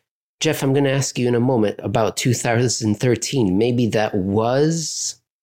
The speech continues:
appropriate, like in the mainstream narrative, maybe that one would work. But then two thousand fourteen, the next Eurodollar shortage began. Two thousand sixteen, that was the end of it. The end of twenty sixteen, maybe that's another moment where we could say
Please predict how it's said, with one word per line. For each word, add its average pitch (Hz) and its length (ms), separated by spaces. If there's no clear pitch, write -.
appropriate, 151 840
like 110 200
in 104 120
the 104 60
mainstream 123 500
narrative, 131 360
maybe 107 200
that 104 180
one 131 160
would 131 140
work. 143 280
But 120 100
then 135 160
two 135 220
thousand 135 380
fourteen, 147 680
the 107 100
next 135 380
Eurodollar 92 480
shortage 95 440
began. 98 300
Two 117 180
thousand 120 360
sixteen, 110 640
that 101 160
was 110 200
the 131 180
end 196 280
of 90 140
it. 85 180
The 117 320
end 156 260
of 196 140
twenty 180 260
sixteen, 190 720
maybe 127 300
that's 123 260
another 123 260
moment 127 360
where 117 120
we 113 140
could 113 240
say 113 460